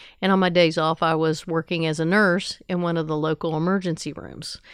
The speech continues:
and I did that for about eight years. So right now,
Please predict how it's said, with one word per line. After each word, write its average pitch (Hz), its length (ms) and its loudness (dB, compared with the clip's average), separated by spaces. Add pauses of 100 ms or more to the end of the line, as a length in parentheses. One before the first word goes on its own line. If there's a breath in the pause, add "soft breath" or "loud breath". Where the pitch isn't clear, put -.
(280 loud breath)
and 202 100 4
I 233 80 8
did 214 200 4
that 214 180 4
for - 160 -4
about 160 260 0
eight 156 180 -2
years. 156 560 -6 (120)
So 220 520 6 (1080)
right 214 220 6
now, 208 400 6